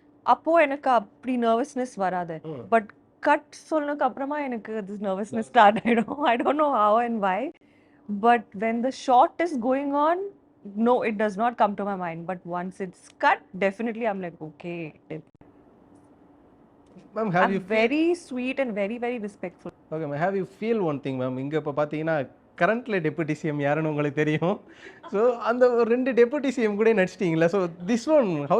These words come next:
Speaker 2: you feel, ma'am, actually?
Speaker 1: So, basically, if somebody wants to become deputy C M, they need to cast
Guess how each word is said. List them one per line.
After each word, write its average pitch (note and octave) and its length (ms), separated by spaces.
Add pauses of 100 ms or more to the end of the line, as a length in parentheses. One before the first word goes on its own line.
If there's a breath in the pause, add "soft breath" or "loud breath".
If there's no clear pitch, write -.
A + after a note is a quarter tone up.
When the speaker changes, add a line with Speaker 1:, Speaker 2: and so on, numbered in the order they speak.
Speaker 2:
you G#3+ 120
feel, C4 220
ma'am, C#3 180
actually? B2+ 280
Speaker 1:
So, D4+ 60 (140)
basically, C4 480 (160)
if D4+ 160
somebody A#3 400
wants G#3 280
to A3 120
become A#3 320
deputy G3 320 (100)
C G#3 140 (140)
M, A#3+ 60 (100)
they C4 140
need B3 160
to E4+ 40 (120)
cast A#3 320